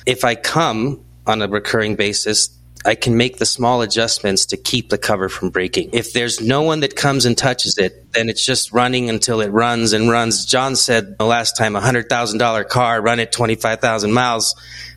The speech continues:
Same thing. It's got a motor. <laughs> Like, it's a lot like a car. And you'd be surprised how much little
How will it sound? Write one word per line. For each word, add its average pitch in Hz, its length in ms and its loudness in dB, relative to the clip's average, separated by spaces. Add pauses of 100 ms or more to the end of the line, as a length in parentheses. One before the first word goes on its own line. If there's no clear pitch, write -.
Same 190 240 2
thing. 202 340 0
It's - 120 -6
got 127 160 0
a - 20 -4
motor. 135 460 2
<laughs> - 120 -4
Like, 180 240 0
it's 196 100 4
a 175 80 4
lot 147 340 0
like 147 200 0
a 127 60 2
car. 95 640 -2
And 117 180 2
you'd 127 160 0
be 151 100 0
surprised 127 560 -2
how 123 120 0
much 113 380 0 (560)
little 156 560 2